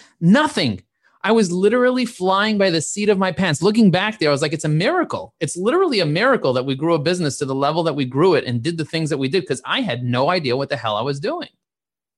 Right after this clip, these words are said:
And like most entrepreneurs I speak to that are struggling, I mean, it, it's really a miracle if you don't get the education, if you don't get a coach. You know that, you know what I thought of coaches?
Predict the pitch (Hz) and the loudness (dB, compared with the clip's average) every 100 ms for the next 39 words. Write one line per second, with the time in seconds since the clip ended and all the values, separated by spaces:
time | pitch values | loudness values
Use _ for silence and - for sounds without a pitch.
0 | _ _ _ _ 143 147 156 151 196 - | _ _ _ _ -2 0 2 2 2 2
1 | 185 170 170 165 147 135 - 233 254 147 | -2 -2 -2 0 0 -2 -4 -6 -4 0
2 | 127 123 151 _ _ _ _ _ _ _ | 2 2 -2 _ _ _ _ _ _ _
3 | 131 147 147 143 - 143 - - 202 262 | -6 -2 -2 -2 -2 -4 -2 0 0 2
4 | 160 143 143 147 151 143 - - 156 160 | 2 2 0 0 -2 -4 -8 -12 -10 -8
5 | 147 131 139 190 240 190 143 170 247 160 | -8 -2 2 4 4 2 2 4 2 2
6 | 131 139 190 240 220 190 185 151 - 160 | 0 2 2 2 0 0 0 -2 -2 -2
7 | 151 110 107 175 208 190 - 170 113 - | -2 -6 0 2 4 2 0 0 0 -2
8 | - _ - 175 226 202 - 190 311 294 | -16 _ -6 0 2 2 2 2 4 2
9 | - 175 175 170 - 151 156 208 220 | 0 2 2 0 0 0 0 -2 -2